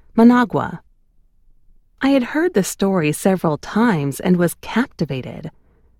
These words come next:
On the day of the anniversary, festivities began at a former private club, since taken over by the government.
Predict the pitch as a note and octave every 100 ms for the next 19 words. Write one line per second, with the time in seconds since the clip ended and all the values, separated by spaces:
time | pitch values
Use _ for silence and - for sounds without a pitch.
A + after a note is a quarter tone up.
0 | _ _ _ _ _ B3+ C4 B3 - B3+
1 | E4 D4+ A#3+ F#3+ F3+ D#3+ D3 - D3 B2
2 | - - - _ _ - C4+ - - E4
3 | E4 G#3+ F3 F3+ E3+ F3+ F#3+ F3 C#3+ -
4 | F#3+ F#3+ E3+ C#3 - F3+ D3+ - - G3
5 | C#3+ - - - _ - D4 B3+ - -
6 | E4 A3+ G3+ F#3+ F3 E3 C#3+ - F3 D3+
7 | C#3 A#2 -